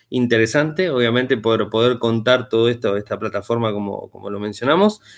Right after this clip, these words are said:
Eh, creo que es muy bueno, estaremos atentos a las novedades que se vengan brindando desde la misma y, obviamente, publicando siempre en Infocertec, publicando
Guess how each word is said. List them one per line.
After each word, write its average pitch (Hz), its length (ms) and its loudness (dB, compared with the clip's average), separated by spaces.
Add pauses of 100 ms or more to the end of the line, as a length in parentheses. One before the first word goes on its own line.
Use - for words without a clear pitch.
(140)
Eh, 104 340 2
creo 120 160 4
que 104 100 2
es 101 140 -10
muy 113 140 0
bueno, 156 240 4
estaremos 120 500 2
atentos 117 640 0
a 95 220 0
las 98 180 -4
novedades 110 500 4
que 101 120 -4
se 101 120 -4
vengan 101 640 -2
brindando 107 680 -2
desde 92 260 -6
la 98 120 -8
misma 160 360 0 (400)
y, 104 520 2
obviamente, 123 500 6
publicando 113 560 4
siempre 113 400 0
en 104 60 0
Infocertec, 107 840 -2
publicando 110 720 0